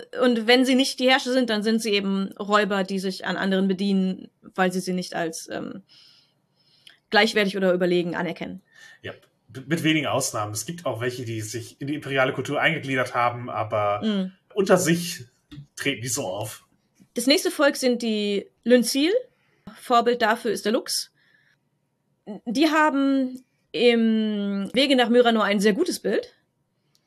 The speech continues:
Speaker 1: eine sehr gute Illustration. Sie sind so groß wie ich, also unter eins sechzig, und, äh, erhalten dadurch den Nachteil kleinwüchsig. Das möchte ich kritisieren.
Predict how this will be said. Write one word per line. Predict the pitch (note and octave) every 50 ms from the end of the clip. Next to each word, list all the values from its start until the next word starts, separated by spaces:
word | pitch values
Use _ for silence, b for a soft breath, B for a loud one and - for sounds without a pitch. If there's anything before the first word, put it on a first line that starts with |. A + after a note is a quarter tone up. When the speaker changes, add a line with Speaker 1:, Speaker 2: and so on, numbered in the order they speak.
| _ _ -
Speaker 1:
eine | G#3 G3+ G3+
sehr | G3+ A3
gute | G#3+ A#3+ C#4+
Illustration. | - F#3+ F#3+ G#3 G3 - G3 F#3+ A3 D4+ A#4 - _ _ _ _ _
Sie | - G3 A#3+ A#3+
sind | A3 C#4 D#4+ F#4 F#4 -
so | - - - A3 B3 C#4+
groß | B3 D4 G4 G4+ -
wie | - G#3+ C4
ich, | - - - - - - b b b b b b b _ _ _ _ _
also | - - A3 A#3 A3+ A#3 A3+ A3 A3 G#3+ G#3+ - -
unter | A3+ C4+ C#4 C4+
eins | - A#3 A3+
sechzig, | A3+ A#3+ B3 - - - A#4 - - - b b b b b b b b b b b b b b _ _ _ _ -
und, | B3 C4 C4+ C4+ C#4 C4+ - - -
äh, | C4 B3+
erhalten | A#3 A3+ B3 B3+ C#4+ D#4+ C#4+ D4
dadurch | C#4+ C#4+ D4 C#4+ D4
den | D4+ C#4 B3+
Nachteil | B3 B3 B3+ C#4+ - - - C4+ C#4 C4 C4 C4
kleinwüchsig. | - - - B3 A#3+ B3 B3+ C4 B3 A3 G3 F#3+ F#3+ F3 - - - - - D#3+ F3+ F#3+ _ _ _ _ _ _ -
Das | - G#3+ - -
möchte | A#3+ C4 C#4+ - -
ich | - C#4 - - -
kritisieren. | - B3 A#3+ B3+ A#3+ A3 C4 C#4+ D#4+ F4+ E4+ F#4